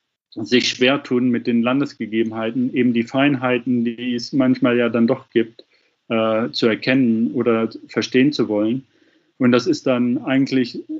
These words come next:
eher so eine Lose-Lose-Geschichte, ja. Man muss auf der anderen Seite auch, ähm, vorsichtig sein, das habe ich halt auch immer wieder erlebt, dass man sich Landsleute holt, die aber,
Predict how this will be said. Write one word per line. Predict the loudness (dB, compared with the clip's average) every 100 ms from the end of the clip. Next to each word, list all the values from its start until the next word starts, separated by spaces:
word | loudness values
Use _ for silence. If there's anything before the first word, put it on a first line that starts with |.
| -14
eher | -4 0 2
so | 2 2
eine | 4
Lose-Lose-Geschichte, | 2 2 0 0 0 0 -2 -6 -4 -2 -4 -8 -12 -14 -6
ja. | -6 -6 _ -20 -20 -4
Man | 2
muss | 4 4
auf | 2
der | 0
anderen | -2 -6
Seite | -4 -2 -4
auch, | -6 -8 -14 -10
ähm, | -6 -4 -4 -4 -6 -10 _ _ -12
vorsichtig | -2 -2 -2 -2 -2
sein, | 0 0
das | 0
habe | -2
ich | -2
halt | -4 -2
auch | -2
immer | 0 2
wieder | 2 2
erlebt, | 2 2 0 -4 _ _ _
dass | -2 2
man | 2 4
sich | 2 0 -12 _ _ _ _ _ _ _ _ _ _ _
Landsleute | -2 2 2 2 -2 -2 2 2 0 0
holt, | 0 0
die | -2
aber, | 0 0 0 -4